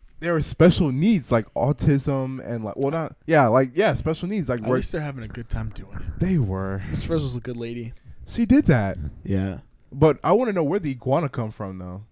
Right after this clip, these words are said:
Speaker 2: It's just on her shoulder. That's her pet.
Speaker 1: Or, or I think he said, yeah.
Speaker 2: Or
Speaker 1: But,
Speaker 2: maybe
Speaker 1: like,
Speaker 2: her
Speaker 1: to the
Speaker 2: assistant.
Speaker 1: kids,
Speaker 2: Maybe
Speaker 1: like,
Speaker 2: she,
Speaker 1: to the
Speaker 2: maybe
Speaker 1: kids
Speaker 2: she has
Speaker 1: with
Speaker 2: an assistant.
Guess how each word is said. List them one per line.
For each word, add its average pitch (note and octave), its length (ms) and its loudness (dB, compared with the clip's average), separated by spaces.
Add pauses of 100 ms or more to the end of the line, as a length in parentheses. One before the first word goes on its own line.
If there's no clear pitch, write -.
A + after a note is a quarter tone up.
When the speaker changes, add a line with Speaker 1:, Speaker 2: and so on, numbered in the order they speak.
(380)
Speaker 2:
It's D#3 160 0
just E3+ 160 -4
on D3+ 120 2
her C#3+ 60 2
shoulder. D3+ 240 2
That's C3+ 100 2
her C#3 80 2
pet. D3+ 280 2 (440)
Speaker 1:
Or, B2+ 100 -2
or C#3 160 2
I - 20 2
think D#3 140 0
he D#3+ 60 0
said, B2+ 180 -2 (160)
yeah. B2 300 0 (1200)
Speaker 2:
Or E3+ 100 10
Speaker 1:
But, F3 80 10
Speaker 2:
maybe F#3 180 8
Speaker 1:
like, F#3 60 8
Speaker 2:
her D#3+ 80 8
Speaker 1:
to D#3+ 40 6
the F3 160 4
Speaker 2:
assistant. F3 180 6
Speaker 1:
kids, F#3 120 10
Speaker 2:
Maybe D#3 140 2
Speaker 1:
like, B2 80 2
Speaker 2:
she, D#3 80 2
Speaker 1:
to D3 80 2
the - 40 4
Speaker 2:
maybe C#3+ 140 0
Speaker 1:
kids D3 180 8
Speaker 2:
she E3+ 80 4
has C#3+ 100 4
Speaker 1:
with C3 100 0
Speaker 2:
an A#2+ 40 -4
assistant. - 420 -8